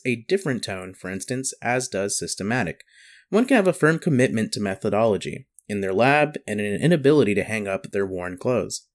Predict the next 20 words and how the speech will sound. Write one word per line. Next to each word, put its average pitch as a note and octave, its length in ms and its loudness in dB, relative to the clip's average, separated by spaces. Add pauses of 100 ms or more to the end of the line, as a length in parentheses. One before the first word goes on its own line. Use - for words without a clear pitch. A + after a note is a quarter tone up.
(100)
One G3 160 6
can G#3+ 100 4
appreciate D3 540 4
organizational A2 600 -2
systems C3+ 520 2
like A2 200 2
Google A2+ 220 2
Docs A2+ 440 2
and A2 120 -6
have A#2 220 0
no C#3 160 4
interest C3+ 420 4
in A2 120 -2
throwing G#2+ 280 0
out G2 160 0
old F#2 220 -8
food F2+ 300 -8
from F#2 100 -12
the F2+ 100 -10
fridge. - 520 -4